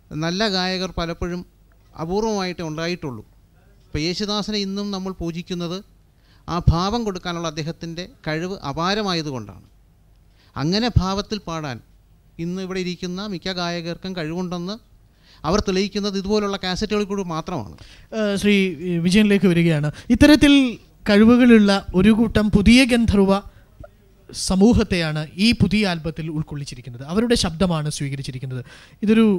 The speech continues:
Speaker 2: വിപണന തന്ത്രമാണോ അതോ പുതിയ തലമുറയെ പ്രോത്സാഹിപ്പിക്കാനുള്ള ശ്രമത്തിൻ്റെ ഭാഗമാണോ?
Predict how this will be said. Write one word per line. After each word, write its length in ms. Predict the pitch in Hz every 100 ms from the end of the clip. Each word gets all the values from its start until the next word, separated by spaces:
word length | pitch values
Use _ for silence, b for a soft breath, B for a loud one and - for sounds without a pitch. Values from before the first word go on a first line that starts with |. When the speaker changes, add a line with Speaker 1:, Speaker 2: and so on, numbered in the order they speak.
| -
Speaker 2:
വിപണന 400 | 160 214 269 285
തന്ത്രമാണോ 640 | 285 254 240 220 202 185 180 175 156
അതോ 200 | 165 175
പുതിയ 300 | 165 185 196 240
തലമുറയെ 360 | 208 190 180
പ്രോത്സാഹിപ്പിക്കാനുള്ള 800 | 165 165 156 160 156 156 147 139
ശ്രമത്തിൻ്റെ 460 | 135 147 175 196 175
ഭാഗമാണോ? 460 | - 104 82 - -